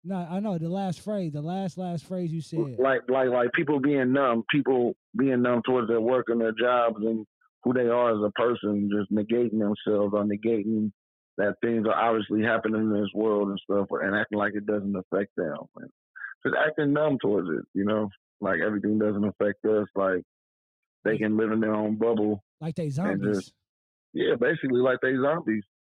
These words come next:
Speaker 2: You know, like, like, people don't question anything no more. They'll tell you to Google it or, or do this or do that. It's like, y'all don't read books no more. Y'all just, the information, people just believe word of mouth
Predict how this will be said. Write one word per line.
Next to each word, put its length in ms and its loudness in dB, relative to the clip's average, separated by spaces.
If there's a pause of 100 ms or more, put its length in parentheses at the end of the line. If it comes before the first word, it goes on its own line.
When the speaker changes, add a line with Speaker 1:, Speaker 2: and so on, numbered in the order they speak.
(540)
Speaker 2:
You 120 0
know, 160 2
like, 180 2 (100)
like, 200 2
people 200 0
don't 200 0
question 420 0
anything 460 0
no 120 2
more. 200 0
They'll 160 0
tell 140 0
you 80 -2
to 100 0
Google 400 2 (100)
it 80 2
or, 160 2
or 240 2
do 240 0
this 260 2
or 240 0 (300)
do 120 0
that. 200 2
It's 220 0
like, 300 0 (680)
y'all 140 0
don't 160 -2
read 280 0
books 300 2
no 160 2
more. 260 2
Y'all 160 2
just, 240 0 (680)
the 80 0
information, 920 2 (560)
people 220 2
just 320 0
believe 320 2
word 300 2
of 80 0
mouth 220 2